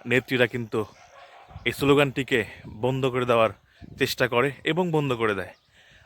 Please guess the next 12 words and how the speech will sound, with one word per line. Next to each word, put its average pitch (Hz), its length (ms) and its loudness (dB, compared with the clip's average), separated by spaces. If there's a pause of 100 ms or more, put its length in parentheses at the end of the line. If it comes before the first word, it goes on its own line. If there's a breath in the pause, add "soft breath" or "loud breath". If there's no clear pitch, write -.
আর 117 140 0
তারাই 127 240 8
লেকচার 131 440 2
মারায় 113 320 0 (560 soft breath)
যে 117 160 -2
আমরা 120 260 4
এই 113 160 0
দেশ 131 120 6 (100)
গড়তে 131 240 2
চাই 113 240 0 (600 soft breath)
মদিনার 123 480 0
সনদে। 107 320 -2